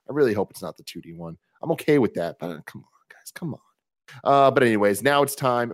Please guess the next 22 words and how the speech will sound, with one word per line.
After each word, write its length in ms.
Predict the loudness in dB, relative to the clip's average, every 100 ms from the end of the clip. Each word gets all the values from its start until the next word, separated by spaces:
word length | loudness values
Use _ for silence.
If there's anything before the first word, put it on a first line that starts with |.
| -2
for 160 | 0
the 80 | 0
post 320 | 2 2 2
show. 360 | 4 4 4 0 -8
Subscribers 520 | -14 -4 0 0 0
to 60 |
the 120 | -8 -6
silver 280 | -4 -2
membership 360 | -4 -6 -6 -4
or 140 | -2 0
above 300 | 2 2 2
on 80 | -2
Patreon 400 | -6 -8 -12 -12
dot 140 | -16
com 180 | -16 -16
slash 260 | -14 -14 -12
kinda 220 | -14 -14
funny 180 | -14 -10
games. 280 | -8 -8 -8
You'll 80 | -2
get 220 | -2 0
this. 280 | -4 -6